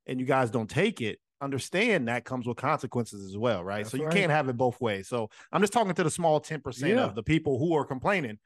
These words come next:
Speaker 1: but you stayed, and now you mad that all three of your cars are gone. What the, what you expect?
Speaker 2: There
Speaker 1: It's a
Speaker 2: you go.
Speaker 1: hurricane.
Speaker 2: But
Speaker 1: It's,
Speaker 2: you
Speaker 1: it's
Speaker 2: coulda,
Speaker 1: water.
Speaker 2: you, you
Speaker 1: But
Speaker 2: could
Speaker 1: you
Speaker 2: have.
Speaker 1: coulda
Speaker 2: The point
Speaker 1: left.
Speaker 2: is,
Speaker 1: That's what I'm
Speaker 2: you
Speaker 1: saying.
Speaker 2: could have left.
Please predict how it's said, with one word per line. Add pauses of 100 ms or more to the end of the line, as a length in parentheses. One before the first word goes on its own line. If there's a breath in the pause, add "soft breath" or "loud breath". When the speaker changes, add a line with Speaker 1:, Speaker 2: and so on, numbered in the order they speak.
(180)
Speaker 1:
but
you
stayed, (440 soft breath)
and
now
you
mad
that
all
three
of
your
cars
are
gone.
What
the, (320)
what
you
expect? (300)
Speaker 2:
There
Speaker 1:
It's
a
Speaker 2:
you
go.
Speaker 1:
hurricane.
Speaker 2:
But
Speaker 1:
It's,
Speaker 2:
you
Speaker 1:
it's
Speaker 2:
coulda,
Speaker 1:
water.
Speaker 2:
you,
you
Speaker 1:
But
Speaker 2:
could
Speaker 1:
you
Speaker 2:
have.
Speaker 1:
coulda
Speaker 2:
The
point
Speaker 1:
left.
Speaker 2:
is,
Speaker 1:
That's
what
I'm
Speaker 2:
you
Speaker 1:
saying.
Speaker 2:
could
have
left.